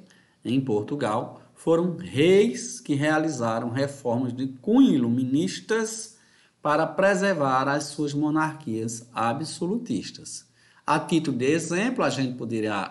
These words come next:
poderia dizer que na Áustria nós temos o fim da servidão, a liberdade de imprensa, na Rússia o ensino leigo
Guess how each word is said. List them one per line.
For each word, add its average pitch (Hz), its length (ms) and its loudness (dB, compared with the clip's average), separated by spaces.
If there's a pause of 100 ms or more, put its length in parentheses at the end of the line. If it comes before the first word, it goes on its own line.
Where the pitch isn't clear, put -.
poderia 101 360 -4
dizer 92 600 -8 (220)
que - 140 -4
na 151 200 4
Áustria 101 720 -2 (360)
nós 120 260 0
temos 120 320 0
o 120 60 -2
fim 180 320 -4
da 160 160 2
servidão, 110 1000 -2 (440)
a 127 160 0
liberdade 117 720 0
de 190 80 -2
imprensa, 127 760 -4 (500)
na 143 200 2
Rússia 156 720 2
o 123 80 0
ensino 160 480 -2
leigo 151 840 2